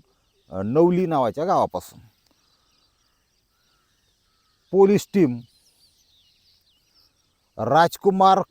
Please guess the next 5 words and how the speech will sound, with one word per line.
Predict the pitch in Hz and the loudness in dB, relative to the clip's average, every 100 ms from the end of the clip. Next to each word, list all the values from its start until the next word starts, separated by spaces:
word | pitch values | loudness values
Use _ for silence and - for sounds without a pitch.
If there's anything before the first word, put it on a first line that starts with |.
| _ _ | _ _
खुनसरिया | - 233 240 233 220 170 113 - _ _ - - _ _ _ _ - | 0 0 4 4 4 4 -2 -6 _ _ -20 -20 _ _ _ _ -14
नावाचा | 113 139 139 131 131 - | -6 -2 -2 -2 -8 -6
पोलीस | 151 160 143 | -4 -2 -2
अधिकारी | 135 120 95 98 120 120 - | -2 -2 -6 -8 -10 -16 -14
आणि | 110 | -12